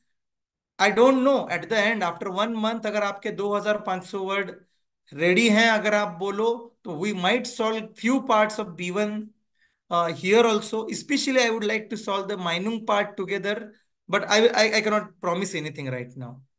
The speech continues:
Okay? But the basic idea is, let me show you how the basic paper works, okay? So let me share my screen and let's go to the V one exam paper.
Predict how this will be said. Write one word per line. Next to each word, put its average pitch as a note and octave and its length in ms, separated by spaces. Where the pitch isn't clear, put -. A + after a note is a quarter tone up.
Okay? F#3+ 420
But C#4 400
the G#3+ 140
basic A#3 500
idea F3+ 380
is, C3 200
let G#3 300
me A3+ 120
show G3 280
you G3 400
how G3 220
the A3+ 120
basic F3+ 500
paper D#3 340
works, A2+ 560
okay? D#3 400
So F#3 100
let B2+ 400
me C3+ 160
share C3 520
my C3 320
screen F#3+ 1040
and D3 240
let's B2 260
go C3 220
to C3+ 180
the F#3 320
V B2+ 240
one E3 320
exam A#2+ 520
paper. - 420